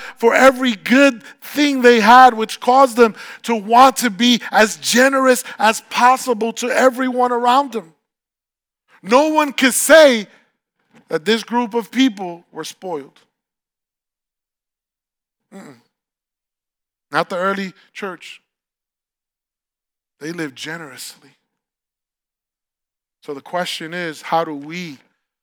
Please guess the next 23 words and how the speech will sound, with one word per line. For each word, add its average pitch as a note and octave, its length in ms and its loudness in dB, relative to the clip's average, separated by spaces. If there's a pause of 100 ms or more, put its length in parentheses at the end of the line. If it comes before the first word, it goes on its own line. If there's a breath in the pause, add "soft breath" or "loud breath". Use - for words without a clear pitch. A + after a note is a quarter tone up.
(140)
how E3 120 -6
do E3+ 100 -8
we D#3 320 -12
get D#3+ 260 -12
to D#3 180 -12
a C#3 40 -8
place E3+ 480 -10
where D3 160 -12
the C#3 120 -10
last E3+ 580 -2
thing D#3+ 220 -16 (300 loud breath)
people E3 340 -16
would C#3+ 180 -20
say F3+ 380 -8
about C3 400 -6
us B2+ 340 -18 (260 soft breath)
or C#3+ 160 -14
our C#3+ 180 -6
children B2+ 580 -12 (960)
is C3+ 140 -16
that B2 160 -12
we're C3 220 -16
spoiled? B2+ 640 -20